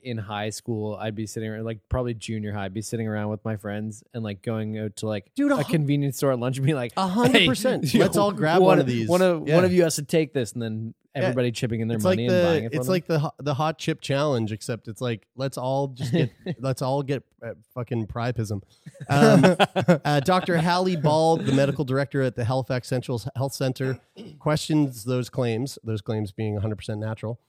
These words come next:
Speaker 2: Uh, quote, "We're not entirely sure if this is a drug that's been <laughs> approved through Health Canada, so that's the problem." Health Canada told C B C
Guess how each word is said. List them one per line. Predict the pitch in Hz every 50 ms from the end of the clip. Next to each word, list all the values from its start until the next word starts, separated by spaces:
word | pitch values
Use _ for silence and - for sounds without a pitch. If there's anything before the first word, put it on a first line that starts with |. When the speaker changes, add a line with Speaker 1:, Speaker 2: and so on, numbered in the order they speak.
| _ _ _ _ _ _ -
Speaker 2:
Uh, | 131 135 135 135 131 131
quote, | - _ - 180 175 -
"We're | - 156 165
not | 196 262 339
entirely | 320 - 240 233 220 185 156
sure | 127 - - 160 165 170 170 170 - -
if | 139 135 120 -
this | - 143 131 -
is | 139 123
a | 123 117
drug | 110 - - 104 120 127 139 139
that's | 143 139 -
been | - 120
<laughs> | 110 -
approved | - - 196 185 220 233 - -
through | - 123 113
Health | 120 127 -
Canada, | - 127 135 135 117 104 104
so | - - 120 113 110
that's | 101 92 117 135 - -
the | - 127
problem." | - 110 113 120 117 98 82 92 - _ _ _ _ _ _ -
Health | 151 175 -
Canada | - 175 175 180 180 165
told | 143 - 165 156 135
C | - 156 147
B | 139 131
C | - 151 151 151 147 -